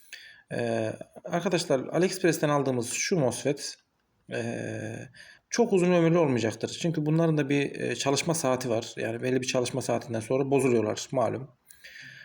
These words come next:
E, lütfen orijinalini bulun.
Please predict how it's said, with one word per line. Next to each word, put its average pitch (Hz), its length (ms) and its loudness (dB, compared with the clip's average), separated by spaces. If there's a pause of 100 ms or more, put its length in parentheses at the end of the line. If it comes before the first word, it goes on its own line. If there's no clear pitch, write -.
(220)
E, 113 420 -2
lütfen 175 320 2
orijinalini 156 800 4
bulun. 123 480 -2